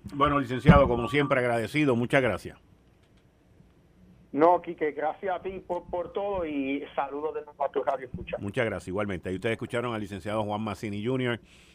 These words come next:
Speaker 1: ex fiscal federal. Yo, en mis términos de no abogado, de analista, de comentar y de analizar, entiendo que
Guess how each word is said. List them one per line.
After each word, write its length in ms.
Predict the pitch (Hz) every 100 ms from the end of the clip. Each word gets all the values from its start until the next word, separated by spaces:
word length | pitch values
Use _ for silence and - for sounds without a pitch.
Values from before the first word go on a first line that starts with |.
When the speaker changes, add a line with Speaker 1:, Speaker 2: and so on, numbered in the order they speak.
| _ _ -
Speaker 1:
ex 360 | 135 - -
fiscal 400 | 113 101 - 104
federal. 560 | 95 117 127 123 113 - _ - - _ _ _ _ _ _ _ -
Yo, 420 | 101 135 151 180 - - _ _ _ _ _ _ _ _ -
en 140 | 104
mis 120 | 104 -
términos 420 | 123 139 139 123
de 80 | 117
no 120 | 123
abogado, 500 | 135 135 107 98 120 131 - _ -
de 120 | 104
analista, 600 | 120 117 98 - 104 - _ _ _ _ _ _ _ _ _ _
de 120 | 101 101
comentar 440 | 98 98 90 107
y 60 | 110
de 80 |
analizar, 480 | 107 104 - - 80 92 - - _ _ _ _ _ _ _ _ _ _ _ _ _ _
entiendo 480 | 107 95 104 104 110
que 360 | 104 98 87